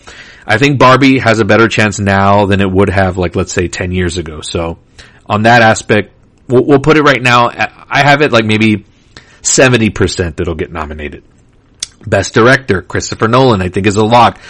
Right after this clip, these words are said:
And I think this is the year that he'll finally get his flowers. He's been nominated, I think, twice before. Once for Dunkirk, and I think Inception might have been the other one. Um, and his movies have also been nominated for Best Picture. Inception, Dunkirk. Um, not sure if Interstellar did, but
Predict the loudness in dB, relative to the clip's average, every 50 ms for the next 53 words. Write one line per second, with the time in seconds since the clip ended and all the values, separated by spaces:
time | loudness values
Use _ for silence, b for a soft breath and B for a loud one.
0 | B B B B B B -8 -4 -4 -2 -2 -2 0 0 0 0 0 -2 -2 0
1 | 2 4 2 4 2 2 0 0 0 0 0 0 0 -2 0 0 0 -2 -2 -2
2 | -4 -4 -4 -8 -8 -8 -4 -2 0 2 2 0 0 -2 -4 -4 -4 -6 -4 -2
3 | -2 -2 0 -2 -2 -2 -2 -2 -2 0 0 0 0 -2 -2 -6 -8 -6 -2 -2
4 | 0 0 -2 -4 -10 -8 -6 -6 -6 -4 -4 -6 -6 -8 -8 -12 -10 -6 -4 -4
5 | -4 -6 -8 B B B B B B B B B B B _ -2 0 0 -2 0
6 | 2 2 2 2 2 0 -2 0 -2 -2 -4 -6 -4 -4 -4 -4 -6 -8 -10 -8
7 | -8 -8 -4 -4 -4 -4 -4 -6 -6 -4 -4 -4 -4 -4 -4 -6 -6 -6 -6 -8
8 | -8 -10 -10 -12 -12 -14 -18 -20 -20 B B B B B B B B B -6 -4
9 | -4 -4 -6 -8 -12 -10 -8 -4 -4 -4 -4 -4 -6 -4 0 0 2 2 2 2
10 | 2 0 0 0 -2 -6 -6 -4 -4 -2 -2 -2 -2 -4 -4 -4 -6 -4 -4 -4
11 | -4 -6 -10 -10 -8 -8 -8 -8 -6 -4 -2 -2 -2 -2 -4 -6 -6 -6 -4 -4
12 | -4 -4 -4 -6 -6 -4 -2 -2 -2 -4 -8 -18 -16 -14 -14 -12 -12 -12 -14 -14
13 | -14 -14 -16 -18 -16 -10 -6 -6 -4 -2 -2 -2 0 0 -2 -2 -4 -4 -4 -2
14 | -2 0 -2 -2 0 -2 -2 -2 -4 -6 -8 -8